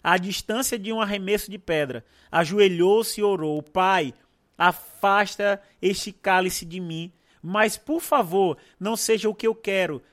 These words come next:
mas sim o que tu queres.'" Imediatamente um anjo do céu apareceu ao seu lado e o consolou. Ele orava com tanta intensidade que o suor, como gotas de sangue, escorria por sua face. O que é o momento crucial do extraordinário? É aquele momento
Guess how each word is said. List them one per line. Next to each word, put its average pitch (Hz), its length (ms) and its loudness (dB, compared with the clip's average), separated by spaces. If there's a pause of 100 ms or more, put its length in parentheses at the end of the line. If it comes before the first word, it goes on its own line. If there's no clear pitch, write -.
mas 180 220 -4
sim 190 200 -6
o 190 40 -10
que 190 140 -12
tu 202 120 -8
queres.'" 151 560 -2 (280)
Imediatamente 185 800 -2
um 180 100 -6
anjo 185 240 -4
do 185 140 -6
céu 185 260 0
apareceu 180 480 -2
ao 180 60 -4
seu 175 180 -6
lado 165 240 0
e 175 60 -2
o 170 40 -4
consolou. 156 640 -4 (260)
Ele 180 200 2
orava 190 280 4
com 185 220 -4
tanta 196 260 -8
intensidade 175 760 -4
que - 120 -14
o 185 80 -8
suor, 156 520 -2 (240)
como 175 240 -6
gotas 170 400 -4
de 180 120 -6
sangue, 143 520 -4 (180)
escorria 151 880 -4 (180)
por 147 160 -10
sua 143 240 -8
face. 113 480 -14 (220)
O 220 80 -12
que 240 240 -2
é 247 80 4
o 269 60 2
momento 233 360 -6
crucial 208 560 -4
do 190 120 -6
extraordinário? 180 720 -6 (240)
É 175 100 0
aquele 190 300 -2
momento 170 640 -8